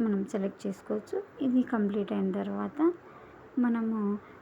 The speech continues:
మళ్ళీ వెనక్కి వెళ్తే కనుక అక్కడ గుడ్, బ్యాడ్,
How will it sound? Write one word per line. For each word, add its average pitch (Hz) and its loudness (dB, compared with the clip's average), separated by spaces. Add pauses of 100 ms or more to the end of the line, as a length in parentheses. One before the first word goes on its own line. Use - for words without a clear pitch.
(140)
మళ్ళీ 226 0
వెనక్కి 208 -2
వెళ్తే 196 -2
కనుక 98 -2 (100)
అక్కడ 202 -2 (440)
గుడ్, 202 2
బ్యాడ్, 196 0